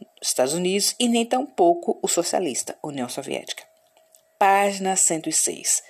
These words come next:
Tempos depois, a Conferência de Bandung recebeu a adesão de outros países, Iugoslávia na Europa, Cuba na América. Naquela época,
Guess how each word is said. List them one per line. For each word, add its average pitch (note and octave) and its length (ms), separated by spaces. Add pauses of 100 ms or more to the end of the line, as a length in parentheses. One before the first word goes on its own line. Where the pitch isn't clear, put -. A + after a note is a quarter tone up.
(800)
Tempos A3+ 300
depois, F3+ 560
a F3+ 60
Conferência E3 560
de D3+ 80
Bandung D3+ 560
recebeu D#3+ 1080
a C#3+ 140
adesão D#3 680 (280)
de D#3 200
outros F3 360
países, D#3+ 600
Iugoslávia D#3 720
na E3 120
Europa, F3 500 (340)
Cuba D#3+ 460
na D3+ 160
América. C#3 500 (220)
Naquela D#3+ 480
época, D3+ 580